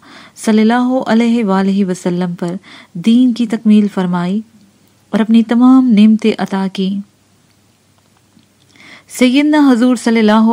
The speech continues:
علیہ وآلہ وسلم کو اتنا زیادہ علم عطا کیا گیا کہ آپ کی امت کا ایک عالم بنی اسرائیل کے نبی کے برابر ہے۔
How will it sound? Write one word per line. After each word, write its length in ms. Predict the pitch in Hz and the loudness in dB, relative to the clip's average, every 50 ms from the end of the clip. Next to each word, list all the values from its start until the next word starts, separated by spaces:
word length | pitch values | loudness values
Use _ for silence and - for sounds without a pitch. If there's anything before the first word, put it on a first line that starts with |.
| 226 - | 0 -2
علیہ 320 | - 196 190 190 202 208 | -2 -2 0 0 0 0
وآلہ 400 | 190 180 180 185 185 190 202 202 | 0 0 0 0 0 0 0 0
وسلم 480 | 185 180 175 - - 185 185 196 196 190 | 0 -2 -4 -4 -4 -4 -2 -2 -2 -4
کو 240 | 180 - 170 175 185 - - - - - - _ - | -4 -4 -6 -6 -8 -10 -18 -20 -20 -20 -18 _ -8
اتنا 420 | 240 233 - - 254 262 254 254 254 | -8 -8 -2 0 2 4 4 4 2
زیادہ 360 | 220 185 202 220 226 208 233 240 - - | 0 0 0 0 0 -2 -4 -6 -4 -2
علم 200 | 202 208 202 208 - _ _ - | -2 -2 -2 -4 -8 _ _ -8
عطا 220 | 196 - 202 185 180 - | -6 -4 -4 -4 -4 -4
کیا 240 | - 185 180 175 175 175 | -4 -4 -2 -2 -4 -4
گیا 180 | 190 185 196 233 233 - _ _ _ _ _ _ - | -4 -4 -4 -4 -6 -10 _ _ _ _ _ _ -14
کہ 100 | - - - - | -14 -14 -6 0
آپ 320 | - 220 220 247 254 226 - | 0 2 2 2 -2 -4 -6
کی 140 | - 233 - - | -10 -8 -4 0
امت 320 | 208 196 202 208 208 208 | 0 2 2 2 0 0
کا 120 | - 208 202 - | -2 -6 -6 -2
ایک 240 | 190 185 180 - - | -2 -4 -4 -4 -4
عالم 380 | - 185 185 180 185 190 196 202 - - - - - - - - - | -4 -2 -2 -2 -2 -2 -4 -6 -8 -12 -20 -20 -20 -20 -20 -8 -2
بنی 360 | 170 220 226 254 254 262 262 | 0 2 2 4 4 2 2
اسرائیل 440 | 247 - - 240 233 240 247 247 226 | 0 -2 -2 -2 -2 -2 -2 -4 -4
کے 140 | - 240 | -2 -2
نبی 300 | 220 196 190 185 196 214 | 0 0 0 0 0 -2
کے 120 | 202 - 196 | -2 -2 -4
برابر 380 | 180 185 185 180 180 170 185 | -4 -2 -2 -2 -4 -4 -4
ہے۔ 300 | 180 175 185 185 185 190 | -4 -4 -4 -6 -6 -8